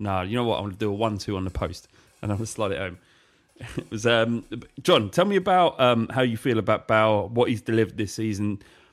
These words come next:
You know, do you want him back? What, what, what, what's the future for Gareth Bale based on the quotes, his performances this season, you know, the,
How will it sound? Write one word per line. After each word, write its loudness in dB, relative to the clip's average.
You -2
know, -2
do 0
you 4
want 0
him 0
back? 0
What, -6
what, 0
what, -2
what's -2
the -8
future -4
for -14
Gareth -2
Bale 0
based -4
on -8
the -20
quotes, -2
his -14
performances -6
this -8
season, -2
you -10
know, -10
the, -16